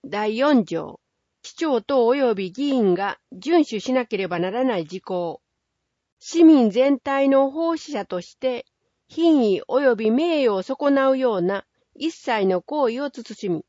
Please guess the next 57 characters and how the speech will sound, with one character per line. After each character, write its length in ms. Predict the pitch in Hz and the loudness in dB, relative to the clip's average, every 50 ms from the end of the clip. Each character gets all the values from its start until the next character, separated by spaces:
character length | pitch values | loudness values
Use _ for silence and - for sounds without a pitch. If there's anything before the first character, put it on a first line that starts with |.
| _ _ _ _ _ _ _ _ _ _ _ _ _ _ _ | _ _ _ _ _ _ _ _ _ _ _ _ _ _ _
そ 180 | - - 294 | -8 -4 0
の 120 | 285 285 269 | 0 0 0
職 240 | - 339 339 - - | -2 -4 -8 -6 -2
務 160 | 247 233 208 | 2 2 2
に 140 | 196 180 - | 2 2 0
関 280 | - 254 240 214 185 | -4 -6 -4 -4 -4
し 120 | - - _ | -6 -10 _
て、 260 | - 196 180 - _ _ _ _ _ _ _ _ _ _ | -10 -10 -10 -12 _ _ _ _ _ _ _ _ _ _
不 140 | - 262 | -14 -12
正 280 | 240 - 302 294 294 285 | -8 -6 -4 -2 0 2
の 160 | 285 294 294 | 2 0 0
疑 200 | 254 - 349 359 | 0 -2 -2 -2
惑 280 | 359 359 339 - - 349 | -2 -2 -4 -4 -2 0
を 120 | 339 330 | 2 2
持 100 | 294 240 | 2 2
た 160 | - 185 185 | 0 -2 -6
れ 120 | 185 196 190 | -6 -6 -4
る 100 | 202 208 | -4 -4
恐 240 | 233 277 - 285 247 | -4 -4 -2 -2 0
れ 120 | 233 202 | 0 0
の 140 | 185 175 170 | 0 0 0
あ 80 | 180 | -2
る 100 | 180 185 | -6 -8
行 280 | - - 294 285 262 240 | -8 -6 -2 -2 0 0
為 80 | 262 294 | -2 -4
を 80 | 302 | -8
し 180 | 269 - 302 277 | -8 -4 -2 -2
な 120 | 240 190 | -2 -2
い 80 | 170 - | -4 -6
こ 120 | - - | -8 -12
と。 220 | - - - - _ _ _ _ _ _ _ _ _ _ _ _ _ _ _ _ _ _ _ _ _ _ _ | -14 -14 -18 -20 _ _ _ _ _ _ _ _ _ _ _ _ _ _ _ _ _ _ _ _ _ _ _
権 320 | - 294 320 330 320 311 302 | -6 0 4 6 6 6 6
限、 300 | 302 294 294 285 269 - _ _ _ _ - | 4 0 -4 -4 -6 -8 _ _ _ _ -8
ま 160 | - 208 208 | -8 -8 -6
た 160 | - 285 277 | -4 -4 -4
は 140 | 240 214 214 | -4 -4 -6
地 280 | - - 330 339 320 | -8 -6 -4 -2 0
位 80 | 285 233 | 0 0
を 100 | 196 185 | -2 -2
利 100 | 165 170 | -2 -2
用 180 | 175 170 170 165 | -2 -2 -4 -4
し 100 | - - | -8 -10
て、 300 | - 226 185 - - _ _ _ _ _ _ - | -8 -8 -8 -8 -10 _ _ _ _ _ _ -16
い 120 | 240 226 | -16 -8
か 140 | - 320 339 | -4 -2 0
な 120 | 311 277 226 | 2 2 0
る 120 | 214 202 | -2 -4
金 280 | - 285 311 285 254 220 | -2 0 0 0 0 0
品 220 | 220 208 196 196 208 | -2 -2 0 0 2
も 180 | 233 240 - - | 2 2 0 -2
授 200 | 185 185 233 285 | -6 -10 -8 -8
受 120 | 262 240 196 | -6 -6 -6
し 140 | - 247 | -4 -4
な 140 | 247 220 190 | -4 -2 -2
い 80 | 175 160 | -4 -8
こ 160 | - 165 156 | -10 -14 -16
と。 220 | - - 143 - | -14 -14 -16 -16